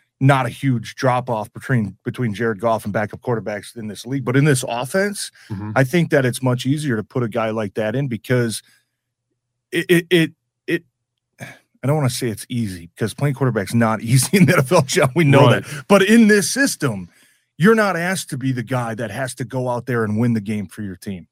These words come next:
Speaker 1: right? You, you, you gotta go, you gotta hand the ball off probably thirty times. You gotta throw in maybe fifteen, twenty play action passes and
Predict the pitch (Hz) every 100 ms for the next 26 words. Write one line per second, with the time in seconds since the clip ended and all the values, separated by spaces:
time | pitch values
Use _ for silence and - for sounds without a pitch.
0 | - 104 117 127 _ _ _ _ _ -
1 | 156 196 180 208 165 185 202 196 147 147
2 | 160 151 160 135 123 165 143 139 143 135
3 | 135 - 131 131 131 131 131 - 131 127
4 | 120 120 131 113 _ - 139 139 131 131
5 | 127 117 147 135 - 135 123 135 131 123
6 | 135 123 127 127 117 123 120 117 127 113
7 | 110